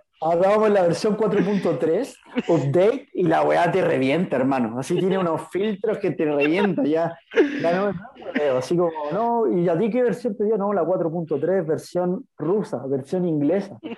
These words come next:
No, la Brazuca tres punto cuatro. Uh, weón, no. Entonces, weón, va a ir cambiando,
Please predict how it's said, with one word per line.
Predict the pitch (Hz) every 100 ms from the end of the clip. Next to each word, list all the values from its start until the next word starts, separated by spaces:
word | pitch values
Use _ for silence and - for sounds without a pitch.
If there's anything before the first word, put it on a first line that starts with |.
| - -
No, | 151 175
la | 165
Brazuca | 151 143 202 208 190
tres | 185
punto | 185 185 175
cuatro. | 151 190 160 143
Uh, | 151 175 180 175
weón, | 123 117 123 147 170 156
no. | 151 151 - _
Entonces, | - 139 214 240 214 - _ _ _
weón, | 135 180 180
va | 165
a | 208
ir | 208
cambiando, | 208 202 254 202 208 214